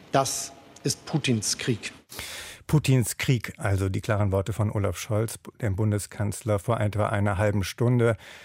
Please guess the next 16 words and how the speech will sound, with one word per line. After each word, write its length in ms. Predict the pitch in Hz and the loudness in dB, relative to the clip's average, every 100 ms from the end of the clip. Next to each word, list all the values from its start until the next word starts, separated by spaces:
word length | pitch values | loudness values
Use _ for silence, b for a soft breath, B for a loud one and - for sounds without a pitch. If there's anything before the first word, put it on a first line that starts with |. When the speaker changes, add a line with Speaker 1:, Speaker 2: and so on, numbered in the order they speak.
| B B | B B
Speaker 2:
im 240 | 131 123 | 2 4
Bundeskanzleramt. 880 | 117 127 107 - - 113 110 113 104 | 4 4 2 -2 -2 -2 0 0 0
Versuchen 400 | 131 123 151 156 | 2 4 6 6
wir 160 | 143 147 | 6 4
uns 320 | 147 139 - | 4 2 0
ein 240 | 139 131 120 | 2 4 6
Bild 420 | 135 135 - - - | 6 4 0 -4 0
der 100 | 117 | 2
Situation 720 | 113 139 - 139 131 131 - b - | 2 0 0 2 4 4 0 b -2
vor 180 | 170 | 2
Ort 220 | 160 127 - | 4 4 2
zu 120 | 98 | 0
machen, 280 | 92 87 104 | 0 0 2
in 140 | 131 | 4
der 180 | 120 120 | 4 0
Ukraine, 580 | - 107 - 98 98 | -2 -2 0 0 0